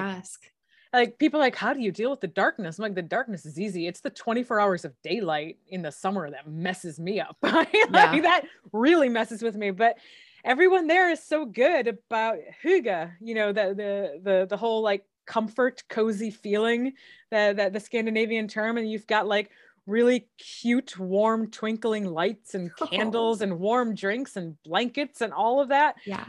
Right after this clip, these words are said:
Speaker 1: Um, love it. And it's gorgeous.
Speaker 2: Oh,
Speaker 1: Like,
Speaker 2: sure.
Speaker 1: the snow. I, I have never seen frozen fog before until Finland.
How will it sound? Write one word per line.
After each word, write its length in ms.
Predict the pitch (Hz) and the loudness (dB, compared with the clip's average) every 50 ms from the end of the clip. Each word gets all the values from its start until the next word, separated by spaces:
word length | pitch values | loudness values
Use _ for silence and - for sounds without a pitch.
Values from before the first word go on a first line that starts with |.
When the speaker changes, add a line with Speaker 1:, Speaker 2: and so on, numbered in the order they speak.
| 233 - 220 202 | -10 -10 -2 0
Speaker 1:
Um, 420 | 196 190 185 180 180 185 190 190 180 _ _ _ - | 2 2 2 2 0 -4 -6 -8 -10 _ _ _ -14
love 360 | 170 170 180 185 180 175 170 | -8 -2 0 0 0 0 -4
it. 120 | 160 156 - | -6 -6 -4
And 100 | - 233 | -2 -2
it's 160 | 240 226 - 202 - 151 - _ _ _ _ | -2 -4 -6 -10 -20 -20 -20 _ _ _ _
gorgeous. 920 | - 143 147 151 151 139 - 143 135 139 135 - - - - - - - _ - | -14 -12 -10 -10 -10 -10 -12 -12 -12 -12 -14 -16 -20 -20 -20 -20 -20 -20 _ -14
Speaker 2:
Oh, 160 | 196 165 - - | -14 -14 -10 -6
Speaker 1:
Like, 200 | 185 170 165 160 | -4 -4 -4 -4
Speaker 2:
sure. 200 | - 214 208 220 | -6 -8 -6 -6
Speaker 1:
the 100 | 196 185 | -6 -8
snow. 840 | - - - - _ - 247 262 262 254 254 254 247 247 247 247 247 247 - - - - - | -8 -10 -16 -20 _ -4 -2 0 0 0 0 -2 -2 -2 -2 -2 -4 -8 -14 -20 -20 -8 -2
I, 200 | - 202 208 208 | 0 2 2 4
I 140 | 185 220 220 | 4 4 4
have 120 | 226 233 208 | 2 2 2
never 260 | 220 240 233 254 262 | 0 0 0 0 -2
seen 280 | - - 254 240 226 | -4 -4 -4 -4 -4
frozen 580 | 208 - - - 220 220 226 226 202 233 214 208 | -6 -8 -4 0 0 2 2 0 0 -2 -2 -4
fog 600 | 202 - - - 208 175 170 175 196 214 214 269 262 - _ _ | -6 -6 -4 0 2 2 4 4 2 2 0 -4 -8 -10 _ _
before 560 | - 254 254 - - 254 254 269 277 285 294 | -8 -8 -6 -4 -2 -2 0 0 2 0 0
until 480 | 254 - 202 196 196 196 - 208 196 185 | -2 -2 -4 -6 -6 -4 -4 -4 -4 -4
Finland. 640 | - - 190 190 202 220 254 285 294 320 339 349 - | -4 -4 -4 -2 -2 -2 -4 -4 -4 -4 -6 -10 -12